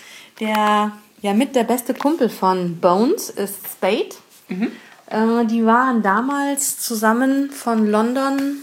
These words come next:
Speaker 1: oder von England allgemein nach Australien verschifft worden als
Speaker 2: Mhm.
Speaker 1: Gefangene.
Speaker 2: Mhm.
Speaker 1: Und Spade, äh, hat diesen Namen damals bekommen, weil er in der Strafkolonie halt,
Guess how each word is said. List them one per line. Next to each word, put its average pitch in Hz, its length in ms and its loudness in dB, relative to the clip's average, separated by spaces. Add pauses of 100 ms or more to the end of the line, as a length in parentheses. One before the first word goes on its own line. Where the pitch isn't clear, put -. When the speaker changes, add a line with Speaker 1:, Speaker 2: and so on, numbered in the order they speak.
Speaker 1:
oder 165 140 -6
von 185 220 -8
England 214 320 -2
allgemein 208 440 0
nach 214 120 0
Australien 220 440 0
verschifft - 440 -8
worden 190 280 0
als 202 220 0
Speaker 2:
Mhm. - 300 -4
Speaker 1:
Gefangene. 214 520 0 (140)
Speaker 2:
Mhm. 208 120 -2 (1160)
Speaker 1:
Und 214 140 4
Spade, 240 440 2 (180)
äh, 226 680 0
hat 220 160 -2
diesen 240 200 2
Namen 233 280 2
damals 220 300 0
bekommen, 220 500 -2
weil 202 140 0
er 214 120 0
in 202 120 -4
der 196 140 -4
Strafkolonie 196 760 0
halt, 202 300 0